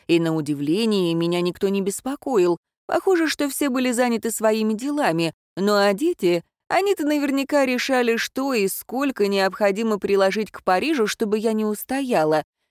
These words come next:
Даже самое интересно стало: «А что?». Ответ, правда, пришел сразу: шкуру регента.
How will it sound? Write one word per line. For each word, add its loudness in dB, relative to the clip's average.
Даже 0
самое 0
интересно -2
стало: 2
«А -4
что?». -2
Ответ, 0
правда, 0
пришел -4
сразу: -2
шкуру 2
регента. 2